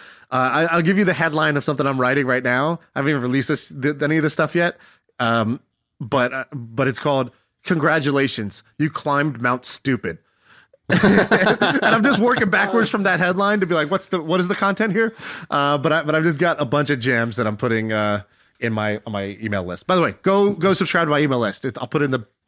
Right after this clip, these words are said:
the show notes. It's sean puri dot com and go, go put your thing in there. I'm writing three hundred sixty-five original pieces in the next, uh, in the next year. So one a day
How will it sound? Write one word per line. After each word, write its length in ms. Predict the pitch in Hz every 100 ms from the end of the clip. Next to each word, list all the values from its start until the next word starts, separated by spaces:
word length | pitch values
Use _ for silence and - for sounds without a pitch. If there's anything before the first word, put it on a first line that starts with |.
| -
the 100 | 120
show 140 | 139
notes. 160 | 107 120
It's 80 | -
sean 220 | 160 151
puri 160 | 156 135
dot 140 | 123
com 340 | 131 120 110 113
and 100 | 117
go, 240 | 110 123 107 _
go 360 | 147 127 120 - _
put 140 | 131 123
your 40 |
thing 120 | 127
in 60 | 139
there. 200 | 160 165 - _
I'm 200 | 123 127
writing 280 | 143 151 151
three 200 | - 160
hundred 240 | 156 143 131
sixty-five 840 | 151 - 151 131 123 113 110 - _ _ _ _ -
original 380 | 131 127 120
pieces 580 | 104 120 107 107 95 - -
in 140 | 123
the 80 | 110
next, 340 | 110 104 - 123
uh, 220 | 101 101
in 80 | 113
the 60 | 110
next 240 | 104 -
year. 280 | 113 98 76
So 180 | - 110 95
one 280 | 110 131 147
a 60 |
day 420 | 127 123 110 101